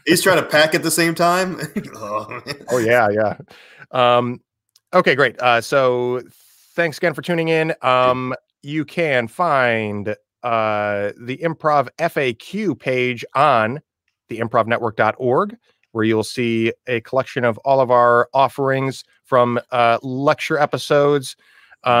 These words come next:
Speaker 1: Mm-hmm.
Speaker 2: to these conversation series, uh, on the we-, on the Improv Network website. You can also find additional resources there, including blogs,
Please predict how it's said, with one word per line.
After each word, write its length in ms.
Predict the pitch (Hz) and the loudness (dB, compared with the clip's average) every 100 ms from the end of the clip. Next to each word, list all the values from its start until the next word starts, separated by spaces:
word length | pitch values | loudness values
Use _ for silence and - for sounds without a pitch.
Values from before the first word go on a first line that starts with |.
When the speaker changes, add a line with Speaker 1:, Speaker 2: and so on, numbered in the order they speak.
| 117 120 | 2 0
Speaker 1:
Mm-hmm. 20 | 113 | -4
Speaker 2:
to 120 | 139 | -6
these 260 | 123 120 - | -6 -6 -6
conversation 580 | - 123 113 131 120 123 | -2 -2 -2 -4 -6 -8
series, 500 | 135 123 127 123 - _ _ _ | -6 -4 -2 -4 -10 _ _ _
uh, 440 | 113 107 107 104 107 - | -6 -2 -2 -2 -4 -4
on 120 | 127 | -2
the 40 | 120 | 0
we-, 120 | 117 131 | 0 0
on 160 | 123 | 0
the 200 | 110 107 - | 2 0 -4
Improv 320 | 120 117 107 _ | -2 -2 -2 _
Network 300 | 123 120 110 | -4 -2 -4
website. 460 | - 160 - 170 165 - _ _ _ _ _ | 0 0 2 0 0 -4 _ _ _ _ _
You 180 | 117 110 | -6 -2
can 100 | 117 | -2
also 160 | 110 110 | -2 -2
find 220 | 117 107 | 0 0
additional 320 | 107 104 113 | -2 -4 -2
resources 480 | 107 107 110 107 104 | -2 -2 -4 -4 -4
there, 220 | 110 104 | 0 0
including 340 | 98 110 104 | -2 -4 -6
blogs, 560 | 95 95 104 107 104 107 | -6 -2 2 2 0 -6